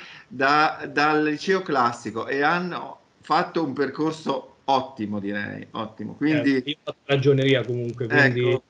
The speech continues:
Speaker 2: siamo lì. <laughs>
Speaker 1: Quindi non è, non è necessario, non è una cosa, come diceva il professore, eh, anche Milani,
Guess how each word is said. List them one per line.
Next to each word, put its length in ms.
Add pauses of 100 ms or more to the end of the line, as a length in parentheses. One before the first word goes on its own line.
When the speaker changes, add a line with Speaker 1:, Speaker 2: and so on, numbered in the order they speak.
Speaker 2:
siamo 240
lì. 840
<laughs> 80 (200)
Speaker 1:
Quindi 240
non 240
è, 240
non 200
è 100
necessario, 1120
non 180
è 60
una 140
cosa, 340
come 200
diceva 500
il 60
professore, 1040
eh, 300
anche 640
Milani, 680